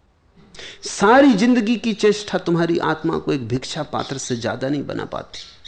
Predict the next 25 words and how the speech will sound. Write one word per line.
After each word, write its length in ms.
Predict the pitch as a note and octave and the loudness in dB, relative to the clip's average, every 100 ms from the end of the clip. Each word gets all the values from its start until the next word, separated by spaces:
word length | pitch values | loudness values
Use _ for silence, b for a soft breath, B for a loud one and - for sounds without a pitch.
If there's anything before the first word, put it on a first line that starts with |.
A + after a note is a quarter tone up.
| - - - - - - - _ - B B - | -20 -20 -20 -20 -20 -20 -20 _ -20 B B 0
कहीं 200 | E3+ G3+ | 2 2
पहुंच 340 | - - C3 - | 0 -2 -2 0
नहीं 160 | F#3+ - | 0 0
पाते। 360 | - - - - - - - - - - - - - - - - - - - - - - - _ _ _ - _ - - - - - B B | -2 -4 -12 -20 -20 -20 -20 -20 -20 -20 -20 -18 -18 -18 -18 -18 -18 -18 -18 -20 -20 -20 -20 _ _ _ -20 _ -20 -20 -14 -14 -12 B B
शायद 500 | - - F#3+ A3+ B3 F3+ | -8 2 6 6 6 6
बचपन 340 | F#3 F#3+ A#3 B3+ | 4 4 4 6
में 160 | B3+ A3+ | 6 8
कहीं 260 | A3 B3+ | 8 8
थे 180 | A#3 A#3 | 6 4
तो 140 | A#3+ G3+ | 6 6
वो 180 | D#3+ F#3 | 8 8
भी 140 | F#3 G3+ | 6 4
चूक 300 | - D#3+ A#2+ | 2 2 2
गया, 300 | A2 A#1 - - - - - - - - - - - - - _ _ _ _ _ _ - B B C3 | -4 -8 -10 -16 -20 -20 -20 -20 -20 -20 -20 -20 -20 -20 -20 _ _ _ _ _ _ -20 B B 4
मंजिल 380 | D#3 G3 A#3 A#3+ | 6 8 6 6
के 120 | G3 | 4
पास 380 | - G3+ A3 G#3+ | 4 6 6 6
आना 220 | A3+ A#3+ | 6 6
तो 140 | A#3 G#3+ | 6 2
दूर, 300 | F3 A#3 C4 | 4 4 2
शायद 320 | F#3+ G#3 G3 | 2 2 4
और 360 | - G3+ B3 G#3+ | 6 8 8 6
दूर 200 | A#3 A3 | 2 2
निकल 280 | F#3+ E3 A#2+ | 2 2 0
गए। 240 | F2+ - | -2 -8